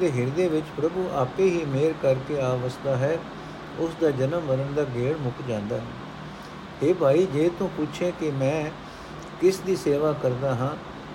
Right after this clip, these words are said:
ਅਤੇ ਕਿਸ ਦੀ ਸਿਫਤ ਸਲਾਹ ਕਰਦਾ ਹਾਂ, ਤਾਂ ਇਸ ਦਾ ਉੱਤਰ ਇਹ ਹੈ ਕਿ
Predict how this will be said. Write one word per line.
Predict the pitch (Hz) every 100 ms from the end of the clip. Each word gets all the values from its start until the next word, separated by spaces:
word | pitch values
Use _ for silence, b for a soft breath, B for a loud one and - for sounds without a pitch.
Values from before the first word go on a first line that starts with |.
| - 143
ਅਤੇ | 165 156
ਕਿਸ | 175 185 190
ਦੀ | 180
ਸਿਫਤ | - 175 -
ਸਲਾਹ | 143 139 160
ਕਰਦਾ | 175 131 120 135
ਹਾਂ, | 120 - - - B B B B - 147
ਤਾਂ | 160
ਇਸ | 160 135 180
ਦਾ |
ਉੱਤਰ | 165 143 - 165
ਇਹ | 160 160 143
ਹੈ | 127 143 156 135
ਕਿ | 147